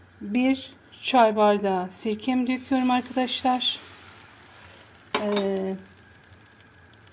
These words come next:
ha, arkadaşlar ben tuzu sevmediğim için yarım, yarım yemek kaşığı döküyorum.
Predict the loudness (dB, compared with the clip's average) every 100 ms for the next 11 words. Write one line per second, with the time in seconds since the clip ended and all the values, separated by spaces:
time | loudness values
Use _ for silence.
0 | -20 -20 -20 -20 -10 2 4 4 -4 -20
1 | -2 0 2 0 0 0 2 2 0 -6
2 | -20 -14 -10 -6 -4 -4 -2 0 -2 -2
3 | -4 -6 -10 -4 0 2 0 -2 -6 -18
4 | -20 -20 -20 -20 -12 -2 0 0 0 -2
5 | -4 -4 -6 -6 -4 -2 -4 -6 -8 -6
6 | -6 0 0 2